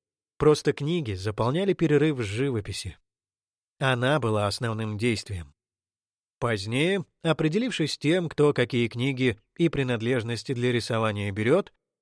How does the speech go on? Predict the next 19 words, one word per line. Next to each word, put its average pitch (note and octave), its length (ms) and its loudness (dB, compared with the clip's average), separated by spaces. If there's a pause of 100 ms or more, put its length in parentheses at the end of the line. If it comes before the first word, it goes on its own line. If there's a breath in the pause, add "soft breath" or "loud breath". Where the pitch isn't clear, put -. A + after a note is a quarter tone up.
(180)
ребята F3+ 440 2
поужинали D3+ 540 2
вяленым A2+ 440 0
мясом D#3 540 -2 (140)
из D#3 200 0
запасов A#2 560 0
Эхо A2+ 340 -2 (600)
и D#3 120 2
несколькими F#3+ 680 -2
порциями C#3 600 2
мюсли, D3 500 -2 (400)
а C3+ 140 2
после E3 460 2
обсудили A#3 480 -2
идею F#3+ 300 0
пересечь D3 480 0
реку A#2+ 360 2
на A#2 140 0
лодке. A2 420 -2